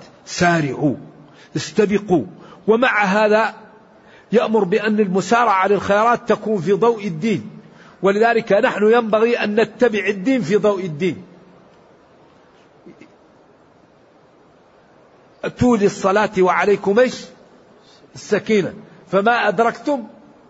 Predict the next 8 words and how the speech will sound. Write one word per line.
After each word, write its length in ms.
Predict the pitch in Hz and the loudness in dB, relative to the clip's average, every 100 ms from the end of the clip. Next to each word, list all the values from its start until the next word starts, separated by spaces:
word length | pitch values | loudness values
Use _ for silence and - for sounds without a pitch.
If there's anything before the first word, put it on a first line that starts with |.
| _ _ _ - - _ _ _ - | _ _ _ -20 -20 _ _ _ -4
وما 260 | 170 180 185 | -2 0 -2
فاتكم 560 | 175 180 185 - 226 - - - - _ _ - _ _ _ _ _ _ 127 | -2 -4 -4 -6 -8 -10 -20 -20 -20 _ _ -20 _ _ _ _ _ _ -4
فأتموا، 600 | 180 147 - 147 123 87 - - - - _ _ _ _ _ _ _ _ _ _ _ _ _ _ _ _ _ _ _ _ _ _ _ 151 | -2 -2 -2 -2 -2 -12 -16 -20 -20 -20 _ _ _ _ _ _ _ _ _ _ _ _ _ _ _ _ _ _ _ _ _ _ _ -2
ولا 280 | 190 233 | 2 2
تأتوها 560 | 208 202 165 214 190 208 | 0 -2 0 2 4 4
وأنتم 520 | 202 196 202 277 254 - - - - - _ _ _ _ _ _ _ _ - | 2 0 -4 -2 -2 -4 -20 -20 -20 -20 _ _ _ _ _ _ _ _ -8
تسعون". 540 | 190 160 175 151 - - - - _ _ _ _ _ - | -6 -4 -4 -4 -8 -20 -20 -20 _ _ _ _ _ -6
إذن 240 | 220 233 | 0 0